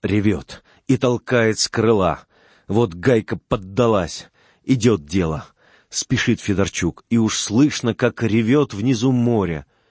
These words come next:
Еще минута, другая, и аппарат со всеми людьми потонет в мерзлой воде.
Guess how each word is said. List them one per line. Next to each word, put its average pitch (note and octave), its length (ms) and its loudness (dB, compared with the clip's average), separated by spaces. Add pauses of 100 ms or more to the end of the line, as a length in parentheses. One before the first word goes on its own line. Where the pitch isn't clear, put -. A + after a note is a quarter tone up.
(140)
Еще G2 280 0
минута, A#2+ 600 0 (280)
другая, A2 720 0 (440)
и F#3 260 0 (500)
аппарат D3+ 600 0
со C3+ 220 -2
всеми D3+ 380 0
людьми C#3 640 2
потонет D3+ 840 -2
в G2+ 160 -6
мерзлой C3+ 580 2
воде. A#2+ 640 0